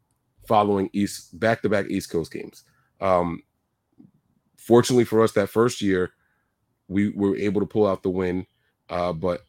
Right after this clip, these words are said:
I swear, if Ben Roethlisberger was playing that game, we don't, you, you don't give Ben Roethlisberger that many extra attempts. Not in two thousand nineteen. You don't.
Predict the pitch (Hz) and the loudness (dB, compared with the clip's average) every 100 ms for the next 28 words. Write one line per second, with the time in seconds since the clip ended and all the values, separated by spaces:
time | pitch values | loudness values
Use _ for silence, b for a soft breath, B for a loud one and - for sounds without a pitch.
0 | - 85 90 - 117 98 85 95 95 92 | -10 -6 -6 0 4 4 2 0 0 -2
1 | 95 92 90 85 - 90 82 82 85 76 | -4 -4 -2 -4 -4 -4 -4 -6 -6 -8
2 | 73 - _ _ - 92 98 92 85 _ | -10 -14 _ _ -10 -2 0 0 -4 _
3 | - 104 123 120 131 120 110 98 104 101 | -6 -4 0 4 6 6 2 0 0 0
4 | 95 92 92 92 90 92 85 85 - 82 | -2 -4 -4 -2 -2 -2 -4 -6 -6 -6
5 | 85 76 - _ _ _ 120 127 117 123 | -6 -10 -12 _ _ _ 2 4 2 2
6 | 113 98 92 82 76 - - _ _ 76 | 2 2 -2 -6 -8 -14 -18 _ _ -12
7 | 69 | -12